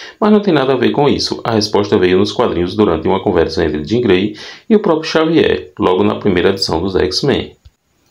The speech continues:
Mas como surgiram os mutantes em X-Men? Eles nasceram com o gene X. São humanos que, como resultado de um súbito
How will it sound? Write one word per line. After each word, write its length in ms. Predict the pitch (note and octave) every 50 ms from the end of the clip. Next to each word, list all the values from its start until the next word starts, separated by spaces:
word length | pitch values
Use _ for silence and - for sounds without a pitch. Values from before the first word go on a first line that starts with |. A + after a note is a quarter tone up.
| - - _ -
Mas 380 | B2+ C#3 D3+ D#3 D#3 D#3 - -
como 180 | - G#3+ G#3+
surgiram 380 | G#3 - E3 D3 C3 C3+ B2 B2+
os 100 | A#2+ -
mutantes 500 | A2+ G2+ - - G2 F#2 F#2 - - -
em 160 | G#2 G#2+ G2+
X-Men? 580 | F#2+ G#2 G2+ - - - E2 D#2 D2+ D2+ - - _ _ _ _ _ -
Eles 220 | G#3+ G#3+ - -
nasceram 460 | D#3 B2+ A2+ - - A2+ A2+ A#2+ A#2
com 500 | A2+ - A#2+ G#2+ G2 F2+ F2 E2+ D#2 - -
o 140 | G#2+ G#2
gene 380 | G2+ G2+ A#2+ F#2 G#2+ A#2+ B2+ -
X. 540 | - - - G2 F2+ - - - - - -
São 260 | - - - G3+ G3
humanos 640 | F3+ C#3 A2 F#2 F2+ G2 G#2 G2+ E2+ - - - - _ - - - - - - _
que, 160 | - - C3+
como 280 | B2+ - A#2+ A2+ G#2+ G#2
resultado 600 | G#2 G2+ F2+ F#2 F2+ - F#2 F#2 F2+ F2+ F#2 F2
de 100 | F2 F2
um 240 | F2 E2+ D#2+ D#2+ D#2+
súbito 640 | - - - G#2+ F#2+ - - - F2 E2 D#2 D#2